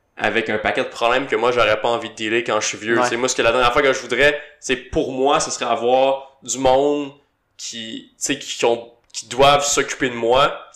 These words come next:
Speaker 1: Pas, admettons qu'il m'arrive de quoi, là, pis que c'est hors de mon contrôle, là, oui. Mais si, admettons, tu sais, euh, je deviens
Speaker 2: Tu
Speaker 1: comme
Speaker 2: être capable de, d'être autonome
Speaker 1: C'est ça,
Speaker 2: à
Speaker 1: tu sais.
Speaker 2: un, à un âge un petit peu plus élevé.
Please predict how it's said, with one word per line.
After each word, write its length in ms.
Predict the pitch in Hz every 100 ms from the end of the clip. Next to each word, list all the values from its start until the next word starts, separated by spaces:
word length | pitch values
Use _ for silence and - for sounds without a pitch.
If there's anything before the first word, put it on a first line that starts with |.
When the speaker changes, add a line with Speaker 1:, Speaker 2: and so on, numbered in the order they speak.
| _ _
Speaker 1:
Pas, 160 | 190 165
admettons 280 | 147 156 202
qu'il 100 | 180
m'arrive 360 | 147 170 170
de 120 | 160 143
quoi, 340 | - 170 180
là, 80 | 175
pis 60 | -
que 40 |
c'est 120 | 156
hors 160 | 135 143
de 60 | 147
mon 120 | 139
contrôle, 560 | 139 127 123 147 151
là, 100 | 143 131 123
oui. 140 | 135
Mais 100 | 120
si, 120 | 110 160
admettons, 420 | 160 135 160 175
tu 60 |
sais, 220 | 175 165 170 - - -
euh, 580 | 110 113 113 - - 104 - - - - -
je 180 | - 113
deviens 360 | 120 117 131 139
Speaker 2:
Tu 80 | 135
Speaker 1:
comme 80 | 156
Speaker 2:
être 60 | 143
capable 360 | 147 143 131
de, 100 | 123
d'être 300 | 123 120 -
autonome 500 | 131 120 123 131 127
Speaker 1:
C'est 140 | 123 120
ça, 180 | 151 135
Speaker 2:
à 40 |
Speaker 1:
tu 40 | 139
sais. 60 |
Speaker 2:
un, 100 | 135 135
à 140 | -
un 160 | 127 127
âge 320 | 123 123 117
un 100 | 113
petit 160 | 110 -
peu 80 |
plus 300 | 113 120 110
élevé. 280 | 107 98 98